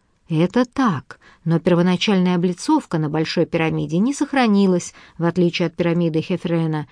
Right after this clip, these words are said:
стены которой в нескольких метрах от вершины до сих пор защищаются внешней гранитной облицовкой,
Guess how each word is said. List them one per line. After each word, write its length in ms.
стены 400
которой 340
в 60
нескольких 640
метрах 480
от 160
вершины 540
до 100
сих 220
пор 240
защищаются 880
внешней 600
гранитной 600
облицовкой, 800